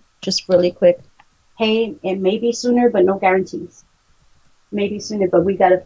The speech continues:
we gotta, <laughs> we gotta figure this shit out. Answer the phone. <laughs> I saw that. I'm so sorry. We suck. We're getting it together.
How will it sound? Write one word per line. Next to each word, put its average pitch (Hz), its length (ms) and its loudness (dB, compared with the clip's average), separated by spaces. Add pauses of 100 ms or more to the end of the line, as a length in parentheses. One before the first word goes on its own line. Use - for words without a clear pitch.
(240)
we 226 100 4
gotta, 202 360 4 (120)
<laughs> - 140 -6
we - 880 -2
gotta 262 200 4
figure 202 240 -6
this 196 180 -6
shit 180 140 0
out. 170 300 -4 (800)
Answer 202 340 4
the 214 120 6
phone. 220 240 2
<laughs> - 1080 2
I 202 200 -6
saw - 140 -10
that. 165 200 -8 (500)
I'm 254 200 -2
so 233 200 2
sorry. 185 540 -4 (640)
We 208 80 -2
suck. - 640 -2
We're 214 80 2
getting 226 280 2
it 208 100 -2
together. 165 420 -2